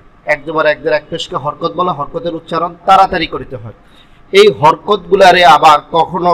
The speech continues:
কখনো এটাকে একটু টেনে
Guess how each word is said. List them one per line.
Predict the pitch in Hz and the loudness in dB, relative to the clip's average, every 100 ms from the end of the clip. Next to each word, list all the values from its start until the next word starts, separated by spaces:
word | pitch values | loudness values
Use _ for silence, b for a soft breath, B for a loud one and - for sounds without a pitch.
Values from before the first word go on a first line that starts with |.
| - | 0
কখনো | 151 151 143 139 165 _ _ _ _ _ _ _ _ _ | -2 -2 -4 -4 -4 _ _ _ _ _ _ _ _ _
এটাকে | 151 165 165 185 208 - _ _ - | -6 -4 -2 0 -2 -2 _ _ -12
একটু | 165 190 190 | -10 -10 -10
টেনে | - 214 214 | 0 4 4